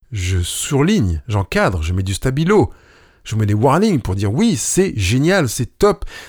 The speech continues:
c'est vraiment essentiel de comprendre ça. » Maintenant, je voudrais poursuivre en, en, en, avec une, une, euh,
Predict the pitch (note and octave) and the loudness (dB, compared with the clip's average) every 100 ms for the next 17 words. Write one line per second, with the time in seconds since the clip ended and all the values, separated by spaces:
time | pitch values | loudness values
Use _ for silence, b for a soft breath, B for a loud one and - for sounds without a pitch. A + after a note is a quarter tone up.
0 | - - A2+ - G#2+ D3 - G3 F3+ - | -8 -6 -4 -2 0 0 2 2 2 0
1 | D#3 - G3+ D3 B2 B2 - C3+ B2+ D#3 | -2 0 -2 0 -4 -4 -6 -6 -4 -6
2 | C3+ - _ _ _ _ _ _ _ _ | -6 -10 _ _ _ _ _ _ _ _
3 | _ _ _ _ _ _ _ b b b | _ _ _ _ _ _ _ b b b
4 | b b b _ _ _ - E3+ D4 G3 | b b b _ _ _ -2 2 2 2
5 | E3+ - - - - C#4+ D3 A2 B2+ B2+ | 0 0 -6 -4 0 2 2 0 -2 -4
6 | C3 B2+ - B2+ - B2+ F#3+ - _ _ | -4 -4 -4 -4 -2 0 0 -2 _ _
7 | _ _ _ E3 E3 E3 D#3+ D#3+ D3+ C3+ | _ _ _ 0 2 2 2 4 4 4